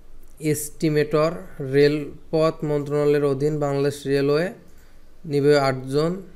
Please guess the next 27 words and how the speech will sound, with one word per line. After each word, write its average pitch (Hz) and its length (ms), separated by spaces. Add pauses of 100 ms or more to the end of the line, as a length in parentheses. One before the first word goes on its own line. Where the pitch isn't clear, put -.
(460)
ক্রমিক 143 300
নং 151 260
তেরো, 143 260
চোদ্দ, 139 340
আঠারো, 139 640
উনিশ, 139 340
বাইশ, 131 460
সাতাশ। 127 340 (440)
বেতন 135 360
দ-, 131 80
ষোলো 135 240
হাজার 135 160
থেকে 143 260
আটত্রিশ 127 320
হাজার 147 240 (560)
ছয়শো 135 260
চল্লিশ 135 340
টাকা। 143 180
যোগ্যতা, 131 420
অভিজ্ঞতা, 147 500 (1500)
চার 160 200
বছর 147 220
মেয়াদি 160 440
ডিপ্লোমা 156 520
in 156 220
সিভিল 156 400
ইঞ্জিনিয়ারিং 156 680